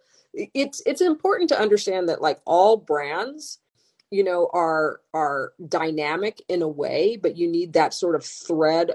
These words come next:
of, of truth, your ethos that goes through the whole thing. And so for us, what's next on the horizon is, is, um, growing, kind of, you know, working with,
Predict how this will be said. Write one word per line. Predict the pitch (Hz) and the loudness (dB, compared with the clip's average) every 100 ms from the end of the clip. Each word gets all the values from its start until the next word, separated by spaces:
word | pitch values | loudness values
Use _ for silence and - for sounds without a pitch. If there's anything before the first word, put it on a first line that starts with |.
| - | -2
of, | 160 147 143 - | 0 0 -2 -2
of | 147 139 _ _ - | -4 -4 _ _ -10
truth, | - 175 202 - | 2 4 4 2
your | 180 165 | -4 0
ethos | 165 175 160 | 0 2 0
that | - 139 | -2 0
goes | 151 156 | 2 0
through | 156 | -2
the | 151 | -2
whole | 147 147 | 0 0
thing. | 147 143 160 226 _ - _ - | 0 -2 -2 -4 _ -20 _ -4
And | 170 - | -2 2
so | 180 165 160 - _ _ _ _ _ _ _ _ - - | 6 6 4 -4 _ _ _ _ _ _ _ _ -16 2
for | 196 208 | 6 6
us, | 208 | 6
what's | 196 - | -2 0
next | 196 185 190 | -4 -4 -4
on | 175 | -6
the | |
horizon | 175 170 160 165 165 | -4 -2 0 -2 -4
is, | 160 156 - | -8 -10 -4
is, | 165 156 151 - _ _ _ - | 0 0 -2 -16 _ _ _ -6
um, | 147 151 | -6 -6
growing, | 151 175 196 226 269 311 - | 2 6 8 8 6 0 -2
kind | 208 170 | 0 2
of, | 165 170 | 0 0
you | |
know, | 160 156 160 - | 0 2 0 -4
working | 156 185 185 190 180 | 0 2 2 2 2
with, | 165 165 - | 2 0 -6